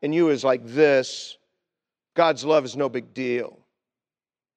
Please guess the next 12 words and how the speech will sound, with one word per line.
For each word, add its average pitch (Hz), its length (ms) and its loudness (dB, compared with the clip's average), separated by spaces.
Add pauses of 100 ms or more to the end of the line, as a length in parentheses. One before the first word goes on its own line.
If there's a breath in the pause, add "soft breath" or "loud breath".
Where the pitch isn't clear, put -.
(680)
If 156 60 0
you 202 80 6
understand 220 560 4
the 180 60 2
difference 175 600 2
between 180 400 0
you 196 260 4
and 185 80 4
I 190 160 6
and 180 120 4
our 180 140 4
Creator 180 600 2